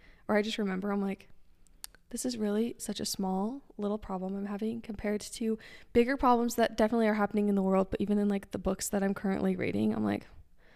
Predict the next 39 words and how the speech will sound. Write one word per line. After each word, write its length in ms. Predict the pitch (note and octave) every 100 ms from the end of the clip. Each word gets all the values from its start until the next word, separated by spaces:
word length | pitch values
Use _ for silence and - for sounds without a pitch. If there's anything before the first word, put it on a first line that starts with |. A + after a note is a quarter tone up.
| - - - - - -
"If 80 | -
so-and-so 280 | A#4 A4+
can 120 | C#4+ A3+
do 100 | D#3+
this, 380 | A#2 - - - - - - -
I 40 |
can 100 | A#3+
make 100 | G#3
it 80 | -
through 140 | G3+
my 80 | E3+
day 200 | - - -
<laughs> 200 | - - -
of 100 | G3+
doing 240 | F#3+ F#3+ - - - -
whatever." 500 | G#3 F#3 - G#3 B3 - - - - - -
Um, 540 | A3 G#3 G3 F#3+ - - - - - - - - - - - - _ - -
and 760 | A#3 A3+ A3 G#3+ G#3 G#3 G#3 G#3
I 140 | - G#3+
also, 300 | G3 G3+ A#3+
like, 280 | A#3 A3 - - - _ _ - - - - - - _
when 160 | A3 G#3
I 120 | G3+
sh-, 140 | G3+ -
first 220 | G#3 G#3
started 380 | G#3+ G#3 G#3+ G3+
reading, 540 | F#3+ F#3+ G3 G#3+ A#3 - - - _ - - - - - -
got 200 | G3+ -
back 180 | G3 G3
as 140 | G3 G3
an 80 |
adult, 420 | F#3+ F#3+ F3 F#3+ -
and 140 | G3
I 80 | G3
got 200 | F#3+ F#3+
back 220 | G#3 G3+
into 160 | G3+ -
my, 120 | G3+
like, 160 | G#3